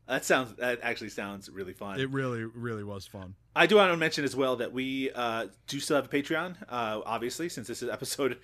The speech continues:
Speaker 1: <laughs> was a Patreon subscriber's choice. Uh, we'll link that in the show notes, and it's on our website as well. There will be Patreon-specific live streams happening in the future.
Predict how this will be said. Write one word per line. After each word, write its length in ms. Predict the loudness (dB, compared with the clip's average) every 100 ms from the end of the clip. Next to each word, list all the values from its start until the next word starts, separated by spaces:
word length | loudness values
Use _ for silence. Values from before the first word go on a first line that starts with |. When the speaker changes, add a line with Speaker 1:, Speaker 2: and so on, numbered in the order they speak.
| -12
Speaker 1:
<laughs> 120 | 2
was 160 | 4 6
a 60 |
Patreon 580 | 6 4 6 6 4 0
subscriber's 580 | -6 -2 4 6 4 2
choice. 340 | 4 4 4 0 -8 6
Uh, 260 | 8 8 6 2
we'll 140 | 4 4
link 160 | 6
that 80 | 6
in 60 | 6
the 40 |
show 200 | 4 6
notes, 240 | 6 4 2
and 80 |
it's 80 | 2
on 120 | 2
our 60 | 4
website 320 | 2 2 2
as 140 | 2 2
well. 320 | 4 4 2 -6 2
There 160 | 8 10
will 160 | 8
be 160 | 4 0
Patreon-specific 1500 | -2 -2 0 2 2 0 -4 -4 -4 0 0 0 -2 -4 -10
live 380 | -4 0 0 -2
streams 480 | -2 -2 -2 -8 -4
happening 380 | -2 -2 -6 -8
in 100 | -8
the 60 |
future. 460 | -4 -4 0 -2